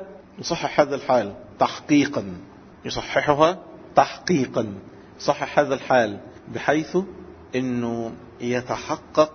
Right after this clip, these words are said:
من كونه على الضرب ابتداء، لأن الأحوال لا ينبغي أن يقاس عليها. الحال ده فضل، مش احنا قلنا زمان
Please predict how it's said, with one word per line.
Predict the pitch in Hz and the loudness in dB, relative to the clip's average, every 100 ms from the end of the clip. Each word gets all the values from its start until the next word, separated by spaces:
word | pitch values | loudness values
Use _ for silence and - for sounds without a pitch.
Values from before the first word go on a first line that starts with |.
| - - - - - - - - - | -8 -20 -20 -20 -20 -20 -20 -18 -6
من | 123 143 175 165 151 139 - - - - | -2 0 0 -2 -4 -10 -16 -20 -4 0
كونه | 190 196 160 127 120 113 | 2 0 -2 -2 -2 0
على | 117 143 151 131 120 - - | 2 4 4 4 0 -4 -2
الضرب | 131 113 160 175 131 | -2 4 4 4 0
ابتداء، | - 127 120 135 123 | -4 -4 2 4 2
لأن | 113 120 143 143 | 0 -2 -2 -2
الأحوال | 131 - 123 - 131 143 151 151 143 143 147 139 131 117 113 - - | -4 -2 -4 0 4 6 6 6 6 6 4 0 -4 -8 -12 -20 -8
لا | 123 143 | 0 2
ينبغي | 156 127 135 131 131 123 - - - | 2 2 0 2 -2 -4 -14 -4 0
أن | 143 143 117 | 0 0 -4
يقاس | - 131 135 127 120 - - | 0 0 2 0 -2 -6 -14
عليها. | 101 101 117 117 107 95 - - - | -6 -2 0 -2 -4 -12 -16 -20 -10
الحال | 113 - 151 147 | -8 -2 -2 0
ده | 139 135 131 - - - - | 0 0 -2 -8 -18 -10 -4
فضل، | 131 110 - - - - - | -4 -6 -18 -20 -20 -20 -20
مش | - | -12
احنا | 131 131 | -6 -2
قلنا | 127 131 | 0 0
زمان | 107 104 120 104 | -2 0 0 0